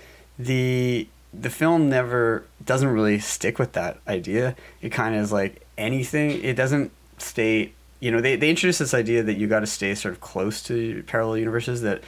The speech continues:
that just might represent, like, different choices, like whether Evelyn Waymond, uh, you know, went, decided to move to America or never got together, right? I think that, and that, that difference is one of the more effective ones. It creates this kind of sliding doors, uh,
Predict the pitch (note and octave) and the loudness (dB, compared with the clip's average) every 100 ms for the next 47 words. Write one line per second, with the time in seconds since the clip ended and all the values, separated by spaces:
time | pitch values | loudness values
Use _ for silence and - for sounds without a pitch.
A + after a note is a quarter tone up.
0 | - - - G2+ G2+ G2+ G#2 G2 G2+ G2 | -18 -20 -8 -4 -2 -2 -2 -2 -2 -4
1 | G2 F#2 C#2 E2+ - G2+ G2 - - F2 | -4 -4 -4 -6 -6 -6 -6 -8 -10 -10
2 | D#2+ F#2 F#2+ F#2+ - - - - C3 B2+ | -6 -4 -2 -4 -6 -18 -18 -2 0 0
3 | B2+ A2+ G#2 G#2 G#2 F#2+ - - - F#2+ | 0 2 2 2 0 -2 -6 -10 -4 0
4 | F#2 E2+ D2+ G2 F#2 E2 G2+ G#2 F2+ - | 0 0 -2 -4 -6 -4 -4 -4 -6 -10
5 | - - - - - - G#2+ G2+ A2+ B2 | -20 -20 -18 -16 -12 -8 0 0 2 0
6 | A#2 B2 A2 G#2+ A2 G#2+ G2+ F#2 - - | -2 0 0 0 0 0 0 -2 -4 -6
7 | - - - - G#2 A2 C3 D#3+ D3 D3+ | -10 -10 -16 -4 -2 2 2 2 2 2
8 | - C#3+ D#3 - A#2 B2+ C#3 D3+ D3 D3+ | 4 2 2 0 -2 0 2 0 2 2
9 | C#3 C3+ C3 C3 B2 A#2+ A2+ B2 B2+ B2+ | 2 2 2 2 4 2 2 0 0 -2
10 | G2+ F#2+ G#2 D#3 C#3+ C3 A#2+ G#2+ - F#2+ | -2 -4 -2 -2 -2 -4 -4 -2 0 0
11 | G2 G2 F#2 F#2+ F#2+ F#2 - - - - | 0 0 0 0 -2 -4 -12 -18 -20 -20
12 | - F#2+ F#2 F2 | -6 0 2 0